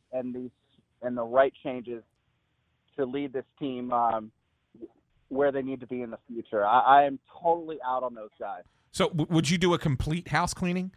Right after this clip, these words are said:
Speaker 2: You'd wipe out all three, president, G M, and coach, or manager?
Speaker 1: One hundred percent. And
Speaker 2: Yeah.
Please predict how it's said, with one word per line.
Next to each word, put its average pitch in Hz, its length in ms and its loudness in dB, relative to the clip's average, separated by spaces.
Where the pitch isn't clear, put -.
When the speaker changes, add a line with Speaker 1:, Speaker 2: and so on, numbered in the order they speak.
Speaker 2:
You'd 139 160 2
wipe 143 260 0
out 143 160 4
all 143 160 2
three, 147 460 -2
president, 143 500 0
G 143 220 0
M, 139 180 2
and 131 220 0
coach, 143 380 0
or 131 140 4
manager? 131 340 0
Speaker 1:
One 151 120 -6
hundred - 80 -20
percent. 131 300 -6
And 123 100 -10
Speaker 2:
Yeah. 98 60 -10